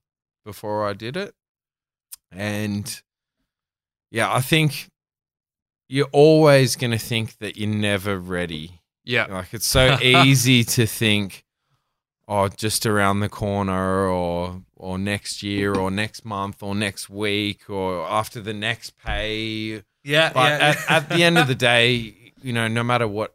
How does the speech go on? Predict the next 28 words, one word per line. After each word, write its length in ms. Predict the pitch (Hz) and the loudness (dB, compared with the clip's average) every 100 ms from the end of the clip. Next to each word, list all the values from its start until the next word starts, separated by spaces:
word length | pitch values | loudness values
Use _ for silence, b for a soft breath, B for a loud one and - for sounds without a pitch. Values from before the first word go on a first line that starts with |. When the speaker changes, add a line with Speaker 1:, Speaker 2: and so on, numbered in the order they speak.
| - | -14
Speaker 1:
you're 180 | 101 78 | -12 -10
earning, 420 | 98 98 104 101 | -8 -6 -6 -8
you're 160 | 95 98 | -8 -10
gonna 220 | 104 101 | -10 -12
spend 400 | - 98 95 95 | -14 -14 -10 -8
it 160 | 92 87 | -8 -10
all, 260 | 95 92 90 | -12 -10 -8
or, 180 | 98 101 | -6 -6
well, 280 | 104 110 104 - | -4 -4 -4 -2
I 200 | 101 107 | 0 0
will 360 | 95 98 92 87 | 0 -4 -6 -4
anyway. 560 | 104 101 92 87 110 | -4 -4 -4 -4 -4
So 220 | 113 - 87 107 135 - | -4 -4 2 4 2 0
Speaker 2:
<laughs> 160 | - - | -10 -4
Speaker 1:
I've 460 | 160 - - 117 - | -4 0 0 0 2
de-, 380 | 165 131 139 | 2 4 2
definitely, 640 | 151 156 156 160 156 147 139 | 4 4 2 0 2 4 4
um, 440 | 123 117 110 113 - _ - | 4 2 0 -4 -8 _ -12
stood 360 | - - 143 135 | -8 -4 -2 0
down 280 | 135 127 135 | 0 2 2
a 80 | |
little 200 | 135 135 | 2 2
bit 240 | 131 151 - | 2 0 -2
in 140 | 120 120 | -4 -2
terms 340 | 135 127 117 | 0 0 -2
of 140 | 117 - | -6 -4
pay, 320 | 123 135 139 | 0 2 0
but 320 | 120 104 | -2 -6